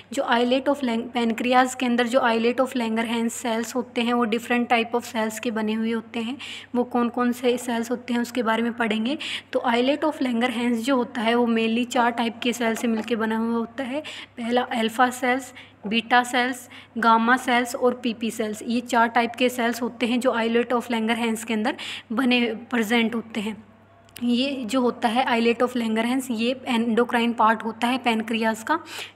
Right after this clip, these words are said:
जो कि different types of hormone के synthesis और सीक्रेशन के लिए रिस्पॉन्सिबल होता है। तो सबसे पहले देखते हैं अल्फा सेल्स क्या होते हैं। Alpha cells constitute about twenty to twenty-five percent part of an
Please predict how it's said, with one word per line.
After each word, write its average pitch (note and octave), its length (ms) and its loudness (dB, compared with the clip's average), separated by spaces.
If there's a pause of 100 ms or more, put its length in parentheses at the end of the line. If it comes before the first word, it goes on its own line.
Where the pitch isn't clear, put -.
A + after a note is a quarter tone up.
जो G#3+ 140 0
कि C#4+ 200 -6 (380)
different A#3 400 0
types A3+ 280 2
of - 120 -6
hormone A3 380 0
के B3+ 80 2
synthesis A#3+ 560 -4
और A#3 100 2
सीक्रेशन A3 600 -2
के A3+ 120 -2
लिए C#4+ 140 -2
रिस्पॉन्सिबल A#3 720 -2
होता G#3+ 320 -4
है। G#3 120 -4 (440)
तो B3+ 60 -2
सबसे B3 300 -2
पहले A#3 240 2
देखते A#3 300 0
हैं B3 100 -2
अल्फा A#3+ 340 2
सेल्स B3 380 -2
क्या B3+ 120 -2
होते A#3+ 280 -4
हैं। B3 200 -2 (480)
Alpha C4+ 320 0
cells B3 340 2
constitute A#3+ 580 0
about A3 440 2
twenty B3 360 2
to C4 180 -4
twenty-five A#3 480 -2 (120)
percent A3+ 300 -2 (100)
part A3+ 220 4
of A#3+ 160 -2
an A#3 120 -2